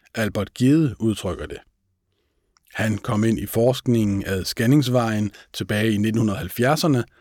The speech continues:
og har som så mange andre undervejs erkendt, at langt fra alle aktiviteter kan lokaliseres til enkelte steder. Siden årtusindskiftet er man snarere nået frem til,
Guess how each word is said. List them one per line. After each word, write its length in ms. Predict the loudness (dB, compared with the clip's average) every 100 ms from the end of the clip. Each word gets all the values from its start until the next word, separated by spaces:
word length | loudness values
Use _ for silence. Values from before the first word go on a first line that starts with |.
| _ _ -4
og 120 | 0
har 180 | 0 0
som 220 | 0 0
så 220 | 0 0
mange 260 | 0 0 0
andre 400 | 0 0 2 0
undervejs 500 | 2 0 0 -2 -4
erkendt, 400 | -4 -2 -2 -6 _ -12
at 160 | -6 0
langt 280 | 0 -2 -6
fra 240 | -4 -4 0
alle 360 | 0 2 -2
aktiviteter 680 | -6 -8 -10 -4 0 0 -2
kan 220 | -6 -6 -8
lokaliseres 760 | -8 -6 -6 -4 0 0 0 -4
til 200 | -4 -2
enkelte 300 | -4 -6 -6
steder. 440 | -4 -2 -2 -4 -8 _ _ _ _ _ _ _ -20 -20 -20 -16 -6
Siden 500 | -2 2 2 0 -4
årtusindskiftet 1000 | -6 0 0 2 0 0 -2 0 -2 -2
er 80 | -4
man 140 | -2
snarere 440 | -2 -2 0 2 2
nået 220 | 0 -4
frem 260 | -2 -2 0
til, 320 | 2 2